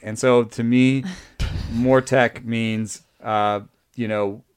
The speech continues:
Speaker 1: some sort of Wi-Fi dampener, <laughs> you know, or some sort of, like, you know,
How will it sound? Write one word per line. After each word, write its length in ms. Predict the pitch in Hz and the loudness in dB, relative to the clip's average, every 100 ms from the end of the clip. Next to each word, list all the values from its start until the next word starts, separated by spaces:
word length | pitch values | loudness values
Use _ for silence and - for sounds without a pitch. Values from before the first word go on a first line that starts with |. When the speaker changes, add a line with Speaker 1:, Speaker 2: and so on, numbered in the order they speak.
| _ _ _ _ _ _ - 185 | _ _ _ _ _ _ -20 -16
Speaker 1:
some 400 | - - 151 147 | -6 0 0 0
sort 300 | - 139 123 | 2 4 4
of 280 | 117 101 _ _ | 2 0 _ _
Wi-Fi 1000 | 117 107 120 131 135 139 127 131 131 131 _ _ - | -10 0 4 4 2 0 0 0 -2 -4 _ _ -12
dampener, 760 | 110 131 135 135 135 - 180 - | -2 0 2 2 2 2 0 -2
<laughs> 160 | 185 - | -4 -4
you 100 | 147 | -2
know, 160 | 180 - | -2 2
or 420 | 170 151 135 123 - - - - | 2 4 4 2 -2 -10 -12 2
some 240 | 139 143 | 4 6
sort 320 | 139 147 139 | 8 8 10
of, 180 | 135 120 | 8 6
like, 440 | 120 117 110 - - _ - | 6 6 4 0 -16 _ -10
you 140 | 139 123 | -2 0
know, 240 | 110 | 0